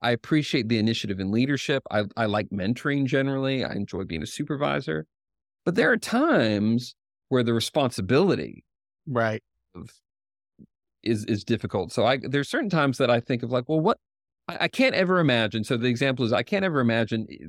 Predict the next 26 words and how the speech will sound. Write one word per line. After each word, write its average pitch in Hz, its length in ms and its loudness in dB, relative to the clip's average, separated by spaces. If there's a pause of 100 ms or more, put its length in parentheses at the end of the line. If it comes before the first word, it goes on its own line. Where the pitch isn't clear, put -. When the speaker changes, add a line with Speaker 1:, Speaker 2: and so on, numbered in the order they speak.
(120)
Speaker 1:
being 117 220 2
like 110 120 0
my 107 120 0
friend 104 260 -2
Steve 104 300 -4
in 95 80 -4
a 92 40 -6
solo 92 320 0
suite. - 340 -8 (1500)
But 143 180 4
I 147 160 2
can 220 300 0
imagine, 113 800 0
um, 95 520 -2 (680)
in 110 200 2
different 127 320 -2
circumstances, 104 760 -2
being 110 260 -2
quite - 280 -2
comfortable 104 800 -2 (460)
being 113 240 2
in, 101 180 0
like, 98 200 -2
a 95 60 -2
therapist 110 540 -2
co-op 101 560 -2